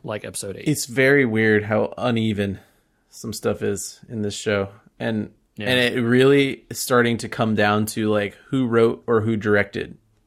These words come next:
Speaker 1: And, like, and, and this is just not even, I mean, this show has been on for three seasons now.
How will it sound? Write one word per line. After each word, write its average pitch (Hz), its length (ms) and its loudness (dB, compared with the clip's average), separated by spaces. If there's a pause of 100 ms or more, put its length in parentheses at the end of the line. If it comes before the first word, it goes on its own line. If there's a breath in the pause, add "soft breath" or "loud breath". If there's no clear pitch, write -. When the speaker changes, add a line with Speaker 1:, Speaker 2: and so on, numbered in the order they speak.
(800)
Speaker 1:
And, 254 220 -2
like, 262 280 -4
and, 240 220 -4
and 254 220 -4
this 285 180 -4
is 226 200 -4
just - 280 -4
not 143 240 -2
even, 123 460 -4 (1200)
I 190 160 0
mean, 202 140 -2
this 226 140 -6
show 262 160 2
has 180 100 2
been 143 100 0
on 147 120 0
for 120 120 -6
three 135 280 -6
seasons 107 520 -6
now. 87 340 -18